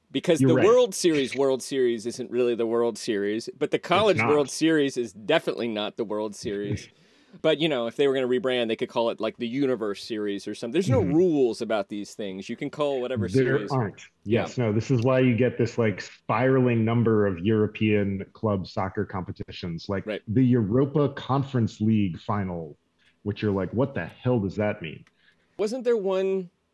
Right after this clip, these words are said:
Speaker 1: what was the, you were joking with me, and you, there was one that's just called, like, the Leaguey League or something like that, or the
Speaker 2: Uh, yes, the, uh, the Carabao Cup,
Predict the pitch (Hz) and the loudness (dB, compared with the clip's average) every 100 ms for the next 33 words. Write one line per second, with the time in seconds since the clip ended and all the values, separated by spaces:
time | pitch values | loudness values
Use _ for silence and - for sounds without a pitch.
0 | _ - 220 208 202 185 170 175 143 170 | _ -4 -2 -2 0 -2 0 -2 0 -2
1 | 160 175 165 151 156 156 151 139 127 - | -2 -6 -6 -6 -4 -2 -2 -2 -4 0
2 | 139 123 147 151 139 143 - 143 135 120 | 0 0 -4 -2 -4 -6 -6 -2 -2 0
3 | 120 117 - - _ _ _ _ 117 139 | 0 -2 -4 -16 _ _ _ _ -4 -2
4 | 127 131 135 135 147 143 135 131 139 135 | 0 -2 -2 0 0 0 2 0 0 -4
5 | 143 139 139 - 135 135 - 127 120 113 | -2 -2 -4 0 0 0 0 0 2 2
6 | 120 117 113 113 123 113 - - 127 120 | 0 2 2 2 2 0 -2 0 2 4
7 | 113 117 - 160 151 131 113 - 90 | 2 0 2 2 4 2 0 0 -4